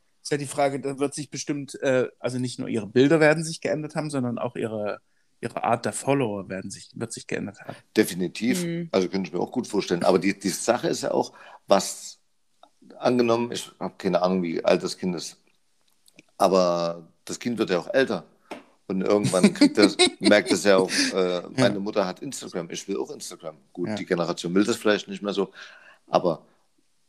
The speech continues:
Speaker 2: willst du so deiner Nachwelt
Speaker 1: Mhm.
Speaker 3: Ja, und das ist ja nicht nur die Nachwelt, sondern also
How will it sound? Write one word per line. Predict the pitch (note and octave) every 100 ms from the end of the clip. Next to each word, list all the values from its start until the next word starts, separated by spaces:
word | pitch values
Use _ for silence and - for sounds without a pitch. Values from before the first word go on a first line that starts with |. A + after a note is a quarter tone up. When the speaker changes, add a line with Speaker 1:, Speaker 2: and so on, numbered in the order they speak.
| _
Speaker 2:
willst | - G#2+ - -
du | A2 A2+ - - _ - -
so | - - G#2 C#3 F#3
deiner | F#3 A2 G2+
Nachwelt | E2 F2+ - - F#2 G2 - - _ _
Speaker 1:
Mhm. | A#2+ A2+ A#2+ B2 _ _ _ _ _ _ _ _ _ _ _ _ _ - _ _ -
Speaker 3:
Ja, | F3 F3+
und | G#3 G3+
das | F3+
ist | G3 G3
ja |
nicht | F#3 F#3
nur | F3+
die | E3
Nachwelt, | E3 F3 F#3+ A3
sondern | E3+ E3+ E3+
also | - F3 D#3